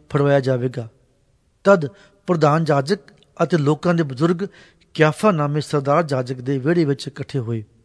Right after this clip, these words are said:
ਅਤੇ ਮਤਾ ਪਕਾਇਆ ਜੋ ਯਿਸੂ ਨੂੰ ਛਲ ਨਾਲ ਫੜ ਕੇ ਮਾਰ ਕੁੱਟੀਏ। ਪਰ ਉਹਨਾਂ ਆਖਿਆ, "ਜੋ ਤਿਉਹਾਰ ਦੇ ਦਿਨ ਨਹੀਂ, ਕਿਤੇ ਲੋਕਾਂ ਵਿੱਚ ਬਲਵਾ ਨਾ ਹੋ ਜਾਏ।" ਅਤੇ ਜਾਂ ਯਿਸੂ ਬੈਤਨੀਏ ਵਿੱਚ ਸ਼ਮੌਨ ਕੋਢ਼ੀ ਦੇ ਘਰ ਸੀ,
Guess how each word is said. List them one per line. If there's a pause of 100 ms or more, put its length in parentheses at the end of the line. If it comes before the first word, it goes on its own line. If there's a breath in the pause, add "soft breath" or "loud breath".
(520)
ਅਤੇ
ਮਤਾ
ਪਕਾਇਆ (380 loud breath)
ਜੋ
ਯਿਸੂ
ਨੂੰ (180 loud breath)
ਛਲ
ਨਾਲ
ਫੜ
ਕੇ
ਮਾਰ
ਕੁੱਟੀਏ। (640)
ਪਰ
ਉਹਨਾਂ
ਆਖਿਆ, (380 soft breath)
"ਜੋ
ਤਿਉਹਾਰ
ਦੇ
ਦਿਨ
ਨਹੀਂ, (420 soft breath)
ਕਿਤੇ
ਲੋਕਾਂ
ਵਿੱਚ
ਬਲਵਾ
ਨਾ
ਹੋ
ਜਾਏ।" (840)
ਅਤੇ
ਜਾਂ (320 loud breath)
ਯਿਸੂ
ਬੈਤਨੀਏ
ਵਿੱਚ (280 loud breath)
ਸ਼ਮੌਨ
ਕੋਢ਼ੀ
ਦੇ
ਘਰ
ਸੀ,